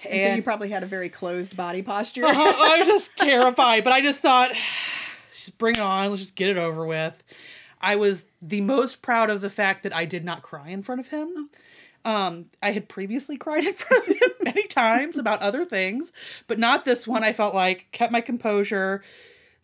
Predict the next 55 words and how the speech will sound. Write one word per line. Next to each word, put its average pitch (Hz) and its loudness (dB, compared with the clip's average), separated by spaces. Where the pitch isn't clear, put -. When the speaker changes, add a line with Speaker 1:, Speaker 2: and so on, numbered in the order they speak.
Speaker 2:
took 226 -4
in 247 2
his 240 -2
feedback, 180 0
um, 170 -2
and 202 -2
frankly, 214 -6
defended 208 -4
my 202 -2
position 190 -6
a 156 -8
little 147 -8
bit. 147 -8
Um, 160 -4
you 196 -8
know, 175 -6
'cause 185 -10
he 220 -2
did 226 -2
ask, 311 0
he 196 -6
said, 185 -6
"What 202 -4
was 214 -6
the 208 -10
point? 151 -12
Like, 156 -12
what 180 -8
were 185 -8
you 175 -8
trying 151 -10
to 180 -12
do?" 139 -14
And 165 -14
I 190 -8
explained 392 -6
what 202 -4
I 151 -2
was 147 -8
trying 160 -10
to 147 -12
do. 151 -12
And 156 -12
he's 165 -14
like, 240 -10
"Oh, 381 -4
that 220 0
didn't 247 -6
come 240 -4
across 311 -4
at - -8
all 190 2
in 170 -10
your 160 -12
lesson, 269 2